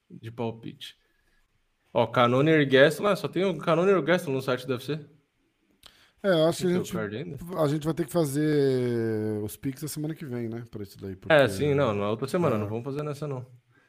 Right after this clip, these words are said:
Speaker 2: Exatamente.
Speaker 1: queria saber mais ou menos as lutas, mas no site do U F C só tem uma.
Speaker 2: É.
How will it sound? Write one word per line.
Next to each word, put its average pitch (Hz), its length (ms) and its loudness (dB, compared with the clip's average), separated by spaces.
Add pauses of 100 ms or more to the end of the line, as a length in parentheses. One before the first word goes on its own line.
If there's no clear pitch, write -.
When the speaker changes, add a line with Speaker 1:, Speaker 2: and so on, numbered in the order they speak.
Speaker 2:
Exatamente. 113 140 -6
Speaker 1:
queria 143 140 8
saber 156 300 4
mais 170 180 6
ou 165 80 4
menos 165 220 4
as 180 140 4
lutas, 160 320 0
mas 131 220 0
no 139 80 -6
site 139 220 -2
do 147 80 -2
U 143 40 4
F 139 100 -6
C - 100 -6
só 151 140 -4
tem 151 240 -2
uma. 262 200 -4 (640)
Speaker 2:
É. 113 220 -8